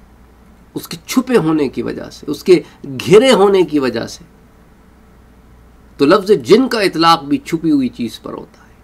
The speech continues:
और बशर वो जो आया हो, सबको नज़र आए।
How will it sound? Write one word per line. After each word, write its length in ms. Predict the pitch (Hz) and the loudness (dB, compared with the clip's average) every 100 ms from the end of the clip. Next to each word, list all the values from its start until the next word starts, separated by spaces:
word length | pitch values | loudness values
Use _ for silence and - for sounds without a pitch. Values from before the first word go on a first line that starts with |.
| _ _ _ - - 170 | _ _ _ -20 -6 -2
और 120 | 147 | 0
बशर 480 | 117 180 247 262 - 156 | 0 0 2 -2 -2 -2
वो 160 | 131 | 0
जो 140 | 117 120 | 0 -2
आया 240 | 127 156 | 2 4
हो, 260 | 185 165 147 | 4 0 -6
सबको 340 | - 123 151 | -8 -6 -4
नज़र 280 | 131 120 123 | -2 -2 -4
आए। 200 | 113 | -6